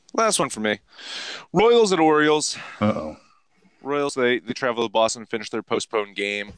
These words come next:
Speaker 1: Baltimore, they get to stay home. They start a series against the Rays on, uh, Friday. So the Orioles, uh, they, they got their first win in a very long time last night, uh, but they have a very hittable Aaron Brooks on the mound today.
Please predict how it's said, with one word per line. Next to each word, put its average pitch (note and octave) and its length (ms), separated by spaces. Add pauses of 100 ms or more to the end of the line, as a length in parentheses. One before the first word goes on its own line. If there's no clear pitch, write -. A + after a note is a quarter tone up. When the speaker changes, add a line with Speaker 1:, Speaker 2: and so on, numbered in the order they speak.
(500)
Speaker 1:
Baltimore, G#2 400
they G2+ 140
get G#2+ 120
to F#2+ 60
stay F#2+ 220
home. F#2+ 320
They F#2+ 80
start F#2+ 240
a - 20
series G2 300
against F#2 180
the F#2 80
Rays G2 460
on, F2 320 (720)
uh, - 80 (800)
Friday. A2 300 (580)
So C#3 280
the C#3 100
Orioles, E3+ 440
uh, C#3+ 160
they, D3 220
they D3+ 100
got F3 160
their E3 80
first E3+ 300
win D#3 120
in C#3+ 60
a C3 80
very D3+ 240
long C#3 260
time B2 380
last A2 260
night, A2 280 (960)
uh, G2+ 240
but G#2+ 220
they A#2 100
have A#2 160
a A2 60
very B2+ 500
hittable A2+ 400
Aaron A2 240
Brooks G#2+ 300
on G#2 80
the G2+ 60
mound G2 260
today. F#2 360